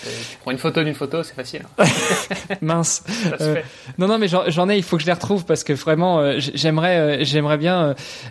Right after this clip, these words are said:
Speaker 2: réafficher ça et montrer ça à mes enfants en leur disant, voilà, si vous êtes, euh,
Speaker 1: Ouais, ouais, bah, faire un avant-après, tu sais,
Speaker 2: C'est ça.
Speaker 1: la, la, la photo un peu classique de, euh,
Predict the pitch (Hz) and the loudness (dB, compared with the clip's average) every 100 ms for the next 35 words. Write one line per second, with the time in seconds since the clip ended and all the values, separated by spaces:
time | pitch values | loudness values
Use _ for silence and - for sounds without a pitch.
0 | 147 165 156 165 160 - 180 156 147 147 | 0 0 0 0 0 2 2 2 2 0
1 | - 147 147 147 - 151 131 135 131 135 | 2 4 4 2 0 0 2 2 2 2
2 | 123 - - 135 139 139 143 - 165 185 | 0 -10 -8 -6 -4 -4 -4 -4 0 2
3 | 214 220 143 143 156 147 143 151 165 170 | 2 2 2 2 2 4 2 2 2 2
4 | 160 185 175 - 165 143 143 127 135 139 | 2 -2 -4 -2 0 2 0 0 -2 -2
5 | 143 156 151 151 147 151 139 170 156 139 | -2 -2 -2 -2 -2 -2 0 -2 -2 0
6 | 143 143 135 | 0 0 2